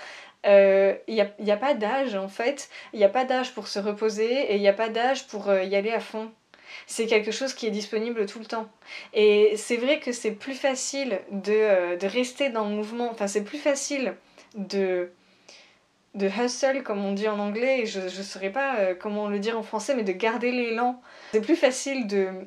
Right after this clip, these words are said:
de faire tous ces processus cognitifs quand on a gardé l'élan, mais c'est toujours possible de se remettre dans le truc. Et c'est toujours possible de, de, de s'y mettre tout court,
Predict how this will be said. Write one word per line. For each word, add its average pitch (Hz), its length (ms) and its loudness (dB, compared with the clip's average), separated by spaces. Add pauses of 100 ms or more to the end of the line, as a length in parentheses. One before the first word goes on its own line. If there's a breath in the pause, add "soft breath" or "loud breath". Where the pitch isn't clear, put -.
(220)
de 202 140 -2
faire 269 220 0
tous 254 120 -6
ces 240 160 -4
processus 226 420 -8
cognitifs 240 400 -8
quand 202 220 -2
on 190 80 -6
a 185 80 -4
gardé 208 340 0
l'élan, 202 380 -2 (680 loud breath)
mais 233 480 0 (760)
c'est 202 240 -4
toujours 277 580 -4 (360)
possible 247 560 -2 (680)
de 214 80 4
se 220 140 -2
remettre 220 300 -2
dans 220 120 0
le 214 60 -8
truc. 220 380 -8
Et 220 60 2
c'est 220 160 0
toujours 277 300 -2
possible 262 460 -2 (120)
de, 208 280 2
de, 196 120 -2 (100)
de 196 100 0
s'y 247 200 -4
mettre 240 560 -6 (340)
tout 262 100 -2
court, - 400 -2